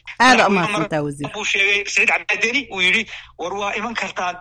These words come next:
Speaker 2: Puntland, albaabadu waa furan yihiin, fagaara nagula hadla, toos nooga, haddaad rabtaan, waa diyaar baan annagu nahay." Wixiina lagu eedayna inaanu qaadano, haddaanu qalad yeelano, haddii nala gardayan naloo garaabo. Marka ma rabno ra'iisul wasaarihii iyo madaxweynihii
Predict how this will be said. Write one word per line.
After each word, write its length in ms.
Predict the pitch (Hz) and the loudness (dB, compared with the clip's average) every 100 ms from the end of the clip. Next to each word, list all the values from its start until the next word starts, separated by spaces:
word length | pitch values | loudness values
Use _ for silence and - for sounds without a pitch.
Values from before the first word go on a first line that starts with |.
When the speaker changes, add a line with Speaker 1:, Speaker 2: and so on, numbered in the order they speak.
| - | -12
Speaker 2:
Puntland, 320 | 185 185 175 | -8 -4 -4
albaabadu 460 | 165 151 170 190 190 | -4 -4 -6 -6 -8
waa 100 | 180 | -8
furan 240 | 156 190 196 | -8 -4 -4
yihiin, 160 | 170 151 | -2 -4
fagaara 380 | 165 160 175 190 | -4 -4 -4 -4
nagula 240 | 175 185 | -6 -6
hadla, 240 | 175 143 | -6 -8
toos 240 | - 202 160 | -10 -10 -8
nooga, 280 | 175 196 190 - - | -8 -6 -10 -14 -14
haddaad 160 | - 185 | -8 -6
rabtaan, 300 | 175 202 180 175 - - | -6 -6 -8 -10 -16 -14
waa 120 | - 151 | -10 -8
diyaar 260 | - 214 | -6 -6
baan 160 | 185 160 | -4 -6
annagu 280 | 165 160 139 | -6 -6 -8
nahay." 240 | 127 107 104 - - - _ | -8 -10 -14 -20 -20 -20 _
Wixiina 420 | 214 247 240 233 220 | -6 -4 -2 -4 -4
lagu 180 | 214 240 | -6 -6
eedayna 340 | 202 190 196 196 | -4 -2 -2 -2
inaanu 240 | 202 180 | -2 -4
qaadano, 360 | 170 170 175 196 | -4 -4 -4 -6
haddaanu 260 | 170 196 190 | -6 -6 -6
qalad 220 | 208 202 | -6 -6
yeelano, 340 | 202 208 214 175 | -6 -6 -8 -8
haddii 180 | 185 226 | -6 -6
nala 260 | 214 208 | -4 -2
gardayan 360 | 196 175 175 165 | -2 -2 -2 -2
naloo 200 | 165 180 | -2 -2
garaabo. 340 | 151 131 110 104 - - - - | -2 -4 -6 -10 -16 -16 -16 -10
Marka 260 | 151 208 | -6 -4
ma 120 | 208 233 | -4 -4
rabno 260 | 220 208 | -4 -6
ra'iisul 280 | 196 196 185 | -6 -4 -6
wasaarihii 400 | 175 202 226 208 175 | -4 -2 -2 -2 -4
iyo 100 | 165 | -4
madaxweynihii 800 | 165 156 170 202 240 214 202 | -4 -4 -4 -2 -2 -2 -6